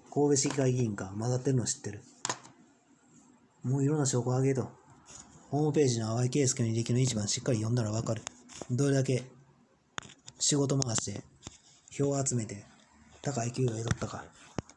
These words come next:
全員三親等以内や。永遠に、その親族は。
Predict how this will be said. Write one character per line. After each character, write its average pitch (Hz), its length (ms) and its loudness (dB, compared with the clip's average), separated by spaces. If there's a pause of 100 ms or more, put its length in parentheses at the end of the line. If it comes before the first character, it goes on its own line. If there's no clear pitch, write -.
(160)
全 135 280 0
員 131 60 0
三 120 200 -2
親 123 160 -2
等 123 120 -2
以 139 80 2
内 107 140 -2
や。 98 120 -12 (140)
永 127 80 -2
遠 123 220 0
に、 113 180 -6
そ 135 160 -4
の 135 60 0
親 123 220 -4
族 101 180 -16
は。 - 60 -20